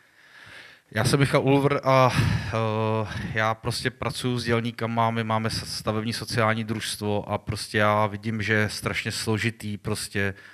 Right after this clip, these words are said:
ty lidi v téhle chvíli, kdy prostě mají svoje osobní problémy, kdy prostě je tady krize a všechno možný. Já jsem je vlastně, když to tak řeknu zjednodušeně, nenatáhl ani na první máj prostě, jo.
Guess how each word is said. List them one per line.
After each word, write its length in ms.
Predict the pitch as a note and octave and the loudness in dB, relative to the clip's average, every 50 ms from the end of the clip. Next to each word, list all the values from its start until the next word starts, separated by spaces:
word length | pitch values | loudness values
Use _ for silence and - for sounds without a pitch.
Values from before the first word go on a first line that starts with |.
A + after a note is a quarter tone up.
| - - - - - - - - _ _ _ | -20 -20 -20 -20 -20 -20 -20 -20 _ _ _
ty 80 | - A2+ | 2 2
lidi 240 | A2 A2+ G#2+ A2 G#2+ | 2 4 2 0 -2
v 80 | - | -2
téhle 260 | - - G#2+ G#2+ A#2 | -4 -4 0 0 0
chvíli, 640 | A2 - - A#2+ A2+ - A#2 A2 G#2+ G#2+ G#2 G#2 G2+ | 0 0 -2 -4 -4 -2 -2 0 0 2 0 0 -2
kdy 180 | G2 G2+ G#2 | -2 -4 -6
prostě 420 | G2 - - G#2+ G2+ - - G#2+ G#2 | -6 -6 -8 -8 -8 -8 -8 -6 -6
mají 280 | G#2+ G#2+ G2+ G#2 G2+ | -4 -4 -2 -4 -4
svoje 240 | F#2+ - - G#2+ G#2 | -6 -6 -6 -6 -6
osobní 380 | - A2 - - A2 G2+ A2 G#2 | -6 -8 -8 -8 -8 -8 -8 -6
problémy, 640 | - - G#2+ G#2 F#2+ G#2+ G#2+ G#2+ G#2 G#2 G#2 G2+ | -4 -4 -4 -2 2 2 2 2 2 0 -2 -4
kdy 160 | F#2 G2 G2+ | -4 -6 -8
prostě 360 | G2 - - G2 - - - G#2 | -8 -8 -10 -10 -10 -6 -4 -4
je 60 | G2 | -4
tady 200 | - G#2 G2 G2 | -2 -4 -4 -4
krize 540 | - - G#2+ G2+ G2 F2+ F#2+ G2+ G2 F#2 - - - - - - - _ _ | -6 -4 -4 -4 -4 -4 -4 -4 -4 -4 -6 -10 -18 -20 -20 -20 -20 _ _
a 80 | G2 G#2 | -6 -4
všechno 280 | - G2 - - A2 | -4 -4 -4 -4 -4
možný. 440 | G#2 G2+ G#2 F#2+ F#2+ G2 G2+ F#2+ F#2+ - - - - _ | -4 -4 -4 -6 -6 -8 -8 -8 -10 -12 -20 -20 -10 _
Já 80 | - G#2 | -4 -2
jsem 160 | A2+ - A2+ | 0 0 0
je 80 | A2 G#2+ | 0 0
vlastně, 320 | G#2 A2 G#2 - - A2 | 0 0 -2 -2 -4 -4
když 160 | G#2 G#2 - | -4 -4 -4
to 160 | - A#2+ A2 | -4 -4 -2
tak 200 | G#2 - A2+ G2 | -2 -2 -4 -2
řeknu 320 | - A2 - - A2 A2 G#2 | -4 -6 -6 -6 -6 -8 -6
zjednodušeně, 680 | F#2+ G#2 F#2+ G#2+ G#2 G#2+ G#2 G#2+ G2+ - - A2+ A2 | -8 -6 -6 -4 -4 -4 -4 -4 -4 -4 -2 -2 -2
nenatáhl 460 | A2 G#2+ G#2+ G#2 - - G#2+ G2+ - | 0 0 -2 -2 0 0 0 0 -2
ani 160 | G#2 G#2+ G#2+ | -4 -6 -4
na 80 | G#2 G#2+ | -6 -6
první 360 | G2+ - - G#2+ G#2 A2 A2 | -6 -6 -6 -6 -4 -4 -4
máj 340 | A2 G#2+ G#2 G#2+ G#2+ G#2 G#2+ | -2 0 0 2 2 2 0
prostě, 460 | - - G2+ F#2+ - - - - F#2 | -2 -6 -10 -10 -10 -10 -12 -12 -12
jo. 180 | F2 F2 F2 | -10 -10 -10